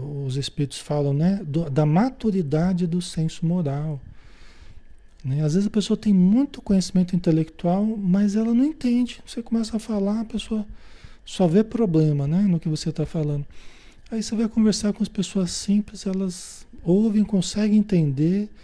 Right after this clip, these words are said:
dão respostas, às vezes, é, é, impressionantes, assim, né?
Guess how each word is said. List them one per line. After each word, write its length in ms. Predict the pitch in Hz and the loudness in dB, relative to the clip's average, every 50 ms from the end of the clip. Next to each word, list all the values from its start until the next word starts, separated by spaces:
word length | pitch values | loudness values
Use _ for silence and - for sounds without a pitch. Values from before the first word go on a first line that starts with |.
| - - - - - - - - - - - - | -20 -20 -20 -20 -20 -20 -20 -20 -20 -20 -12 -6
dão 300 | 147 131 160 196 240 247 | 0 4 6 6 6 6
respostas, 840 | 190 208 214 - - - - 180 180 202 214 208 - - 202 180 175 | 6 4 4 2 0 -4 0 2 4 4 4 2 0 0 0 2 4
às 160 | 175 160 156 | 2 4 4
vezes, 380 | 175 185 196 190 175 - - | 2 2 2 0 -4 -6 -4
é, 40 | 180 | -2
é, 640 | 165 160 156 160 160 151 147 143 143 143 139 135 131 131 127 120 - - - - - - - - - - - - - - - - 151 | -2 -2 -2 -2 -2 -2 -2 -2 -2 -2 -2 -2 -4 -4 -6 -8 -10 -14 -20 -20 -20 -20 -20 -20 -20 -20 -20 -20 -20 -16 -8 -4 -2
impressionantes, 1040 | 143 - 180 190 208 - - - 226 240 208 175 170 170 170 165 160 - 160 143 | 0 4 4 4 4 2 0 -2 2 4 4 6 6 6 4 2 2 -2 -4 -2
assim, 440 | 143 143 135 - - - 160 160 160 156 - - - - - - - - - - - - - - - | -2 -2 -4 -6 -6 -4 -2 -2 -2 -4 -8 -16 -20 -20 -20 -20 -20 -20 -20 -20 -20 -20 -20 -12 -6
né? 300 | 156 143 160 185 208 214 | -4 -2 0 0 0 -2